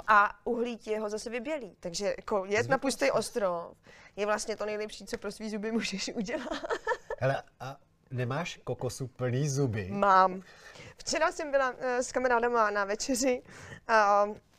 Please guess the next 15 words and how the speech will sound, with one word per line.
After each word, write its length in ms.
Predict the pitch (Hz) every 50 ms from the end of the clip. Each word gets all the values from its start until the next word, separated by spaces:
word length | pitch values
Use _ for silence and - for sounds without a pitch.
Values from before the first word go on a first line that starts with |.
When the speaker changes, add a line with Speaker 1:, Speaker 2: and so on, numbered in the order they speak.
| _ _ _ _ _ _ _ - -
Speaker 1:
v 40 | -
restauraci 520 | 262 233 247 - 220 214 214 214 208 -
vlastně, 280 | 220 208 226 - - 226
která 240 | - - 208 202 202
patří 340 | 202 208 196 - - 226 208
dvou 200 | 190 190 196 196
mým 460 | 196 202 202 208 214 214 214 202 202
kamarádkám. 880 | 196 190 185 190 196 208 214 226 233 - - 269 254 254 262 262 262 262 _ - - - -
Objednala 360 | 220 208 226 233 220 240 233
jsem 180 | 226 - 269 240
si 160 | - - 254
rámen 520 | 240 220 214 214 214 214 214 220 226 233
a 80 | 233 220
přistal 500 | - - 233 208 - - - 220 226 233
mi, 120 | 233 240